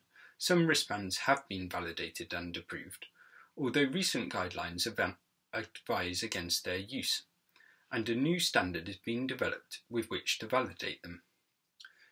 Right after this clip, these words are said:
One potential application of blood pressure monitoring would be to continuously check for signs of preeclampsia in pregnancy. Technology has also been developed to use photoplethysmography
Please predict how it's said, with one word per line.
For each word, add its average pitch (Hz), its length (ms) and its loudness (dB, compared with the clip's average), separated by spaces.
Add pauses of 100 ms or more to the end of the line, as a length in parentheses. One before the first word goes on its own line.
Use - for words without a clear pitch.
(160)
One 147 340 6
potential 123 480 2
application 127 580 2
of 90 160 -6
blood 107 240 -4
pressure 104 240 4
monitoring 98 580 -4 (560)
would 170 220 6
be 90 140 -4
to - 180 0
continuously 165 720 2
check - 360 0
for - 100 -4
signs 107 460 0
of 131 160 -6
preeclampsia 139 800 0 (260)
in 92 320 -4
pregnancy. - 640 -2 (1800)
Technology 180 580 2
has 113 140 0
also 143 300 0
been 92 280 -4
developed - 440 -2
to 110 120 -6
use 110 260 -4
photoplethysmography 151 1160 -2